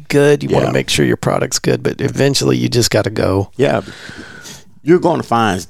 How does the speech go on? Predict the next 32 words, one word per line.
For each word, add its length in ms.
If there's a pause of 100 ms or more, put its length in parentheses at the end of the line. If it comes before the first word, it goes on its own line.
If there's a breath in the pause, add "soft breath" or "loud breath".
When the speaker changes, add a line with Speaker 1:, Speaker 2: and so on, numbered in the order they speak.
(180)
Speaker 2:
stuff, 440 (120)
you 80
Speaker 1:
Yeah. 60
Speaker 2:
know, 260
it's, 260
and, 260
and 120
it's, 180
um, 720
uh, 540 (480)
you 80
know, 300 (300 soft breath)
launching 800 (180)
is 320 (240)
technology. 920
You're 140
thinking 320
everything 420
is 80
gonna 160
go 140
right, 340
but 140
it's 160
a 60
lot 280
of 60
stuff 320
that 140
is 80
built 320
in 400